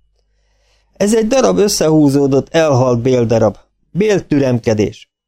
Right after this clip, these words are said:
Rendszerint halálos kimenetelű, de ez esetben szerencsére az elzáródás leszakadt. Most már rendben lesz a borjú.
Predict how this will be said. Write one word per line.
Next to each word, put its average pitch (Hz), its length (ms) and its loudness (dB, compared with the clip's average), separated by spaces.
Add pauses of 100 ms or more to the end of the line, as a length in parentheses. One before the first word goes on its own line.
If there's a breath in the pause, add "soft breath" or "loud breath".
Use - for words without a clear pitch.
(200)
Rendszerint 196 580 0
halálos 165 460 0
kimenetelű, 135 760 -2
de 175 220 -2
ez 185 160 0
esetben 156 380 -2
szerencsére 143 600 -2
az 131 160 0
elzáródás 127 760 0
leszakadt. 127 500 -4 (500)
Most 180 240 -2
már 175 160 -2
rendben 185 340 0
lesz 135 220 -2
a 123 80 -2
borjú. 110 400 -2